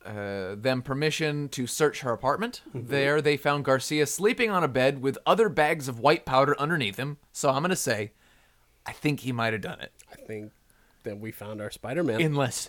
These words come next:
Speaker 1: she was the one
Speaker 2: Oh my
Speaker 1: dealing.
Speaker 2: God. She's Doc Ock.
Speaker 1: And she, oh my God. And what did she, she planted it on Spider-Man.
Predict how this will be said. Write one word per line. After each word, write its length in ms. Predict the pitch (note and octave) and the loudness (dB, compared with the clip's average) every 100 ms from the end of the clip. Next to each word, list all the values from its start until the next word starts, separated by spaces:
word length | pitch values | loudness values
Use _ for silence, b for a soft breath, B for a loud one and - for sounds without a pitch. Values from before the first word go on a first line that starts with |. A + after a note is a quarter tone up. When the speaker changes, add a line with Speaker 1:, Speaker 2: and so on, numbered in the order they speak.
| - | -14
Speaker 1:
she 500 | - - - D#3+ A#3 | -14 -8 -4 0 2
was 240 | B3 F3+ A#2 | 6 6 6
the 120 | B2+ | -2
one 360 | A2+ A2+ A2+ F#2+ | -2 -4 -4 -4
Speaker 2:
Oh 60 | |
my 60 | G#2+ | -4
Speaker 1:
dealing. 260 | D#2+ D2+ D#2+ | -6 -10 -10
Speaker 2:
God. 220 | D#2+ - | -12 -8
She's 220 | C3+ B2 | -6 -2
Doc 280 | B2 A2 G2+ | 0 0 -4
Ock. 200 | D#2 - | -10 -6
Speaker 1:
And 160 | D#3 D#3 | -4 0
she, 280 | D#3+ C3+ - _ _ _ C#3 | 0 0 -4 _ _ _ 4
oh 320 | C#3+ F3 E3+ | 8 10 8
my 260 | D3 C#3 C3 | 4 0 -2
God. 460 | - F#3+ G#3 F3+ | 0 6 8 8
And 140 | F3 F3 | 6 6
what 80 | G3+ | 6
did 60 | |
she, 160 | F#3 - _ - | 2 -6 _ -10
she 220 | - E3 | -4 -4
planted 600 | - - E3+ A#3+ - C#3 | -6 0 2 2 4 2
it 200 | B2+ - _ _ _ | 2 -4 _ _ _
on 200 | D3+ D#3+ | 2 2
Spider-Man. 720 | D3+ - F#3+ C4+ G3 G2 G2+ | 0 4 8 10 8 6 -6